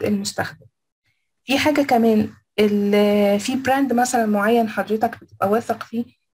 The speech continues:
فحضرتك بتدور عليه في الس-، في السوق. زي مثلًا نقدر نقول مثلًا موبايل السامسونج والموبايل الآيفون. في ناس بتقول أنا ممكن أدفع في الآيفون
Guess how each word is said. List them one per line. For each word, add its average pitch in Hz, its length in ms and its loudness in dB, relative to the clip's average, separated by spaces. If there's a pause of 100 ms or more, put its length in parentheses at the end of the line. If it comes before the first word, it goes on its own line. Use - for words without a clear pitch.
(140)
فحضرتك 226 460 -4
بتدور 214 340 0
عليه 196 140 -4
في - 140 -20
الس-، - 300 -12
في - 60 -10
السوق. - 300 -4 (100)
زي 240 240 0
مثلًا 233 360 0
نقدر 220 440 -2
نقول 208 240 0
مثلًا 208 340 0
موبايل 196 400 -2
السامسونج 247 560 -4 (100)
والموبايل 185 460 0
الآيفون. 196 500 -6 (540)
في 254 120 0
ناس 302 200 2
بتقول 240 300 0
أنا 214 160 0
ممكن 262 260 2
أدفع 262 280 0
في 202 120 -12
الآيفون 202 580 -2